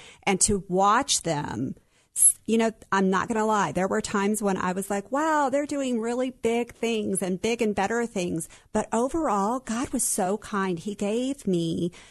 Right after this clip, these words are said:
just a love for that person and for the kingdom and for the ministry, and to watch them grow the ministry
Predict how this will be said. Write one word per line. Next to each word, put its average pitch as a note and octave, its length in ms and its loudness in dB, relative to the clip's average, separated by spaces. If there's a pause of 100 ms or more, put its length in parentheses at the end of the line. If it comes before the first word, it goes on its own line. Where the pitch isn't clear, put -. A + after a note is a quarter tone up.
(180)
just A#3 300 0 (200)
a G3+ 100 2
love F3 720 0 (920)
for A3 560 2 (160)
that G#3+ 240 0
person G3+ 580 0
and F3+ 160 0
for G#3+ 320 2
the F3 240 2 (140)
kingdom D4 580 0
and F#3+ 220 0
for G3+ 160 0
the E3+ 120 2
ministry, F3+ 680 2
and F3 160 0
to F#3 140 -2
watch G#3 720 0 (140)
them F3 520 -2 (280)
grow F#3 600 0 (240)
the F3 100 0
ministry F3+ 880 -2